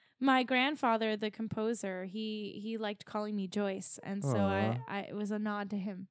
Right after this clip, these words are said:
Speaker 2: That's so nice.
Speaker 1: Mm-hmm.
Speaker 2: Um, and, and, and so, like, th-, circling this back around to
Speaker 1: Mm-hmm.
Speaker 2: success and not just sort of, like,
Speaker 1: Yeah, yeah, yeah.
Speaker 2: a bio-, a biopic.
Speaker 1: <laughs>
Speaker 2: Um,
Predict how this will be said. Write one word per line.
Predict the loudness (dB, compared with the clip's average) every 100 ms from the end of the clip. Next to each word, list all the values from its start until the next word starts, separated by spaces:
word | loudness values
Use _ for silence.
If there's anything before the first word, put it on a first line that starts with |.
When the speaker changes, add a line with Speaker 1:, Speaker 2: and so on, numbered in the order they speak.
| _ 0
Speaker 2:
That's | 2
so | 4 4
nice. | 6 8 8 8 6 4
Speaker 1:
Mm-hmm. | 2 -2 -6 -18 -20 -14 2 6
Speaker 2:
Um, | 8 8 6 0 _ _ 2
and, | 2 2 2
and, | 4 4 0 _ 2
and | 2 4 0 -6 _ _ _ _ _ -2
so, | 4 8
like, | 8 8 6 -2 -20 -20 -10 -4
th-, | -2 2
circling | 2 4 4
this | 6
back | 6 6
around | 4 2 2
to | 4
Speaker 1:
Mm-hmm. | 4
Speaker 2:
success | 6 4 4
and | 0
not | -2 -2
just | -2
sort | -2
of, | -2 -2
like, | -2 -4 -10 _ -2
Speaker 1:
Yeah, | 0
yeah, | 2 2 2
yeah. | 0 -2 -8 -2
Speaker 2:
a | 2
bio-, | 4 4 4 2 -2
a | -2
biopic. | 6 8 8 8 6 6 2
Speaker 1:
<laughs> | -6 -6 -12 -8 4
Speaker 2:
Um, | 8 10 10 10 8 6 0